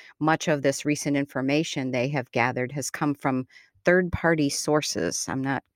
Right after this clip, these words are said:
exactly sure what that means, but, uh, it, it includes a hundred thousand pages in just the last ten days. The, the prosecutor didn't, didn't reference the sources, but, uh, John Caniglia pointed out that in many federal cases, such documents include things like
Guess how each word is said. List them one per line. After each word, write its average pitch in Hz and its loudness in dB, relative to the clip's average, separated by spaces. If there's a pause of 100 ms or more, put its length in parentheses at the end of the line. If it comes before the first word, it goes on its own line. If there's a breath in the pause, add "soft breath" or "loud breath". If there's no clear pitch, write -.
(120)
exactly 143 0
sure 214 2
what 202 4
that 147 4
means, 131 2
but, 139 2 (420 loud breath)
uh, 131 4 (100)
it, 110 2
it 147 4
includes 147 2
a 131 0
hundred 175 2
thousand 147 2
pages 139 0
in 120 -4
just 127 -4
the 123 -4
last 123 -4
ten 131 -2
days. 123 2 (360 loud breath)
The, 143 6
the 143 2
prosecutor 156 2
didn't, 139 2 (140)
didn't 139 0
reference 143 0
the 139 -2
sources, 127 -2
but, 120 0 (640 soft breath)
uh, 123 2 (200)
John 139 2
Caniglia 127 0
pointed 123 0
out 117 2
that 117 2
in 120 0
many 127 0
federal 123 -2
cases, 120 -2
such - -2
documents 117 -4
include 120 -2
things 120 -4
like 120 0